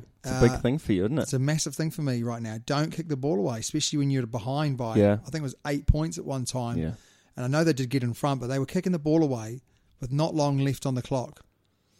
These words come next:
Speaker 1: How long's not long, though? When do you think you should just keep it in hand and go for it?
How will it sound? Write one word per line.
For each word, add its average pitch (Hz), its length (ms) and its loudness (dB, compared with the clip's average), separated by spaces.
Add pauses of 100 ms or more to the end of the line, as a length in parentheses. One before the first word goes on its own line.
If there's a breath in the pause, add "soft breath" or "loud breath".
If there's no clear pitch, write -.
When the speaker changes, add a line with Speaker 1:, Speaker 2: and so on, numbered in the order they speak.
(140)
Speaker 1:
How 127 240 10
long's 139 360 8
not 120 240 8
long, 117 340 6
though? 101 140 6
When 127 320 6
do 127 80 4
you 120 100 8
think 117 340 2
you 107 100 2
should 101 220 -2
just - 280 -2
keep - 240 2
it - 60 2
in 98 120 2
hand 101 280 0
and 101 100 -2
go 101 180 4
for 98 260 0
it? - 60 -8